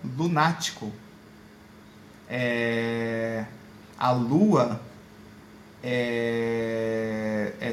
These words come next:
trava marés. E ela atualmente afeta a água na Terra. E humanos são se-, são setenta por cento de água.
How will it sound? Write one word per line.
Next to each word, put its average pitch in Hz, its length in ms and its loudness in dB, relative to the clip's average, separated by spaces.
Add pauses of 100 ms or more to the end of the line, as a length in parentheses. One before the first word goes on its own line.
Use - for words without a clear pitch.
(120)
trava 180 720 6
marés. 143 760 2 (1160)
E 123 240 0
ela 131 280 4
atualmente 131 800 0
afeta 160 640 0
a 139 100 8
água 151 200 4
na 170 120 0
Terra. 127 480 0 (260)
E 127 120 -2
humanos 127 480 0
são 139 160 -2
se-, 147 180 -4 (180)
são - 160 -8
setenta 135 460 -6
por - 220 -8
cento 123 360 -6
de 113 220 -4
água. 110 380 -2